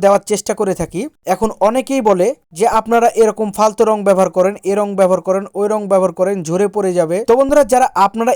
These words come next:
এভাবে করে কমেন্ট করে থাকেন তাদের কাছে একটাই প্রশ্ন যে কতগুলো ট্রান্সফরমার নিয়েছেন আমাদের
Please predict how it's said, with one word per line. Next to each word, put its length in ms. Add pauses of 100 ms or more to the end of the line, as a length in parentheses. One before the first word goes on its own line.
(120)
এভাবে 260
করে 120 (100)
কমেন্ট 260
করে 240
থাকেন 240 (360)
তাদের 260
কাছে 180 (140)
একটাই 280 (100)
প্রশ্ন 300 (300)
যে 80 (200)
কতগুলো 420 (100)
ট্রান্সফরমার 560
নিয়েছেন 360
আমাদের 220